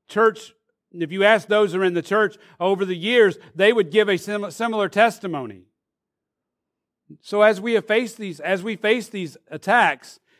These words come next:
and consider these questions, I urge you. Here's what I wanna, I wanna end with, end, end with here. Make these things a matter of prayer. Ask God for spiritual discernment. Ask him for direction.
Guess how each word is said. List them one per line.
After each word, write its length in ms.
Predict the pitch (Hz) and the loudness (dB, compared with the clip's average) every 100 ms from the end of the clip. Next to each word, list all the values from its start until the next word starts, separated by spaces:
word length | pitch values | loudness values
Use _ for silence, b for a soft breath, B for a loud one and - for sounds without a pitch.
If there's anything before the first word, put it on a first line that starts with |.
| _ | _
and 180 | 160 156 | -10 -6
consider 640 | 180 170 - 226 247 180 | -6 -6 0 2 4 0
these 240 | 147 175 160 | -4 -8 -4
questions, 440 | 220 233 202 170 | -2 -2 -4 -4
I 200 | 175 196 | 0 0
urge 280 | 208 190 113 | 0 -2 -6
you. 120 | 98 _ _ _ _ _ _ _ _ _ _ _ - | -20 _ _ _ _ _ _ _ _ _ _ _ -10
Here's 160 | 170 | -8
what 120 | 180 | -4
I 80 | 180 | -2
wanna, 260 | 170 160 127 139 | -2 -6 -8 -12
I 80 | 147 | -8
wanna 200 | 156 147 | -6 -6
end 180 | 135 | -10
with, 240 | 113 104 101 131 | -12 -16 -18 -16
end, 220 | 143 143 - | -12 -12 -12
end 200 | 143 135 | -14 -14
with 240 | 110 107 | -14 -18
here. 260 | 104 101 107 _ _ _ _ _ _ _ _ _ _ _ | -20 -20 -20 _ _ _ _ _ _ _ _ _ _ _
Make 340 | - 156 226 226 | -10 -4 -4 -4
these 180 | 233 - | -12 -10
things 220 | 196 151 | -10 -8
a 40 | |
matter 300 | 151 147 131 | -6 -8 -8
of 100 | 113 | -14
prayer. 320 | - 120 95 _ _ _ _ _ _ _ _ _ _ _ _ _ - | -16 -16 -18 _ _ _ _ _ _ _ _ _ _ _ _ _ -2
Ask 420 | 170 247 196 - - 165 | 2 2 2 -12 -20 -4
God 380 | 190 190 175 175 | 2 4 2 -2
for 260 | 180 175 165 | -6 -6 -6
spiritual 500 | - 202 196 165 151 | -6 -4 -4 -6 -10
discernment. 540 | 143 170 165 107 - _ _ _ _ _ _ _ _ _ _ _ _ _ 151 | -10 -8 -8 -10 -18 _ _ _ _ _ _ _ _ _ _ _ _ _ 2
Ask 360 | 202 254 - | 4 4 0
him 260 | 262 240 - | -6 -6 -6
for 100 | 226 | -6
direction. 640 | 175 196 233 240 - 123 | -4 0 0 0 -10 -20